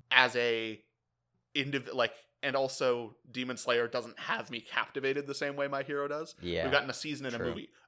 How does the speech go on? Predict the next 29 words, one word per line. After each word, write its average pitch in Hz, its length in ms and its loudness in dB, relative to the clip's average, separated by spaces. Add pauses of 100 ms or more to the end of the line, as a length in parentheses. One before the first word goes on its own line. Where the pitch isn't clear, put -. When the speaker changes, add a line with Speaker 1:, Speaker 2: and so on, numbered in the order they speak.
(120)
Speaker 1:
a 113 100 0
very 120 380 2
good 131 300 -6
movie 147 320 -6
and 147 80 -6
a 123 40 -10
very 127 220 0
good 123 240 -6
second 127 420 -4
half 117 260 -4
of 113 120 -18
a 107 40 -14
season. - 400 -10 (400)
I 117 160 -2
actually 127 380 4
didn't 127 220 -2
care 143 240 2
for 139 100 -10
the 120 80 -6
first - 260 -8
half 180 200 -2
of - 40 -12
Demon 151 220 -20
Slayer. - 360 -14 (580)
Um, 110 220 2
Speaker 2:
Yeah, 90 280 2
it 117 80 0
doesn't 139 180 2
get - 240 0